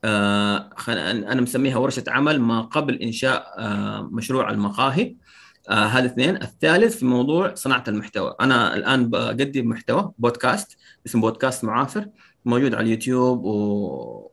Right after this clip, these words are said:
وأبل بود-، آه، أبل بودكاست وجوجل بودكاست. آه، بستضيف فيه، آه، أشخاص، آه، رواد أعمال أو مدربين أو كوتشز حتى في مجالات مختلفة. تمام. آه، ولكن في جوانب ك-، كثيرة الناس بي-، مثلا يقولوا لي في موضوع، آه،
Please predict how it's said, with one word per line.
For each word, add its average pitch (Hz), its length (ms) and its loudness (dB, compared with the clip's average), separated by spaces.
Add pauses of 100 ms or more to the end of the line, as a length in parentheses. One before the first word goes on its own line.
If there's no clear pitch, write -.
وأبل 107 460 -4
بود-، 113 360 -6
آه، 110 140 -2
أبل 127 160 -2
بودكاست 127 500 0
وجوجل 117 260 4
بودكاست. 127 520 -4 (440)
آه، 104 260 2
بستضيف 127 420 0
فيه، 139 400 4
آه، 73 340 -4
أشخاص، - 680 -2
آه، 87 680 -4
رواد 127 240 4
أعمال 120 400 2
أو 110 280 -2
مدربين 113 520 2
أو 107 160 -2
كوتشز 123 420 -2
حتى 113 280 -4
في - 140 -4
مجالات 107 440 0
مختلفة. - 440 -10 (1600)
تمام. 113 320 2
آه، 131 180 6
ولكن 170 280 6
في 165 200 4
جوانب 156 300 4
ك-، - 240 -8
كثيرة 143 460 2
الناس 143 380 2
بي-، 110 360 -2
مثلا 120 260 0
يقولوا 127 240 2
لي 120 200 2
في 110 180 -6
موضوع، 113 500 0
آه، 110 360 -4